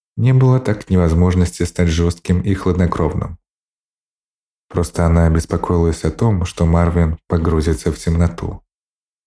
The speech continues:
Несмотря на всё это, как много времени пройдёт, пока часовые не заметят исчезновение своего коллеги. Поэтому Марвин сказал, что у них мало времени. "Я убью их". Она обнажила намёк на убийственное намерение.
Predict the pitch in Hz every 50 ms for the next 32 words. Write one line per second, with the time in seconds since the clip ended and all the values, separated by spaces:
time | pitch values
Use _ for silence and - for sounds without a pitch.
0 | _ - 90 82 - 90 82 82 82 80 80 80 76 - - 90 85 85 87 101
1 | 107 107 - - 73 71 73 - _ _ _ _ _ _ - - - - 90 90
2 | 87 85 87 - 87 85 80 80 82 80 - 82 85 85 82 82 - 110 120 113
3 | - - - _ _ _ _ _ _ _ _ _ _ _ _ _ _ - - -
4 | 90 85 - 90 - - 87 87 90 98 98 95 95 92 87 90 87 90 90 87
5 | - - - 82 - - 87 82 87 87 85 90 87 85 85 87 85 - - 90
6 | 92 87 90 87 - - 110 107 95 85 80 85 85 92 95 95 92 _ _ _
7 | _ _ _ _ _ _ _ _ _ _ _ _ _ _ _ _ _ _ - 98
8 | - - 101 92 92 92 90 85 87 85 82 - - 87 80 80 90 101 101 98
9 | - - 90 82 85 85 - - - 90 87 87 85 85 80 80 80 82 80 76
10 | 76 78 - _ _ _ _ _ _ _ _ _ _ _ _ _ _ _ _ _
11 | _ - 90 90 85 80 80 87 92 104 98 80 71 69 - - _ _ _ _
12 | _ _ _ _ _ _ _ _ _ _ - 107 110 120 123 117 107 98 92 87
13 | 87 90 92 92 92 92 92 - - - 87 85 85 87 87 85 - - 87 85
14 | 82 80 87 82 78 - - - 87 85 85 85 85 85 87 87 90 87 82 76
15 | 85 - - 80 - - -